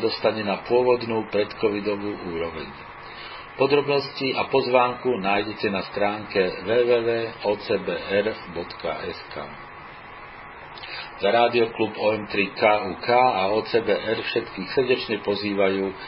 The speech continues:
Ivan Leitman a Vlado Voroš. A čo nás čaká najbližší víkend? Je to s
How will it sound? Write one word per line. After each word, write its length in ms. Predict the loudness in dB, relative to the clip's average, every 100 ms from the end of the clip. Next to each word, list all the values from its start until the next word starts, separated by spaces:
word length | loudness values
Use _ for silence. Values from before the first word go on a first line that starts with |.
| -14 -8
Ivan 240 | -2 0
Leitman 640 | 4 4 2 -2 -2 0 -2
a 320 | -6 -6 -6
Vlado 320 | -6 -4 -4
Voroš. 380 | -4 -6 -6 -10 -12 -14 -16 -16 -16 -16 -16 -16 -16 -16 -16 -16 -18 -18 -18 -18 -16 -16 -16 -16 -16 -16 -12 -10 -10 -10 -14 -16 -16 -16 -16 -16 -16 -14
A 80 | -2
čo 160 | -2
nás 160 | 0 0
čaká 320 | 0 2 2
najbližší 520 | 4 2 0 -2 -2 -2
víkend? 480 | -4 2 4 4 -4 -8 -10 -12 -14 -10
Je 160 | -8 -2
to 240 | 0
s 80 | 0